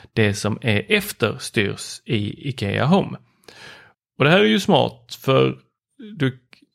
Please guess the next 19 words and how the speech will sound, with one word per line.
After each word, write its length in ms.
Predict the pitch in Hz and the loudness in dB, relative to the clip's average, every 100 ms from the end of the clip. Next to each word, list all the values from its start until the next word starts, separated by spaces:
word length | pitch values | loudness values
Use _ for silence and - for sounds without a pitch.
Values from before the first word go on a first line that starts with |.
| _ _ | _ _
du 100 | - | 0
vill 180 | 131 131 | 2 2
ju 80 | 131 | 0
kunna 240 | 139 131 | 0 0
styra 600 | 127 - 135 135 135 123 113 | 0 2 2 4 2 2 0
det 100 | 117 | 0
smarta 520 | - 139 151 151 175 | 0 2 2 0 2
uttaget, 720 | 196 202 98 - - 135 - | 2 2 -2 0 0 -2 -4
för 160 | - 113 | -2 2
där 140 | 110 | 2
kanske 240 | 107 101 110 | 0 -2 0
du 60 | |
har 80 | 107 | 0
en 60 | 98 | 2
kaffekokare 600 | 147 160 151 185 202 185 | 0 0 0 0 2 4
som 140 | 202 | 4
inte 160 | 196 107 | 2 0
är 40 | |
smart. 360 | - 87 - | 0 -4 -6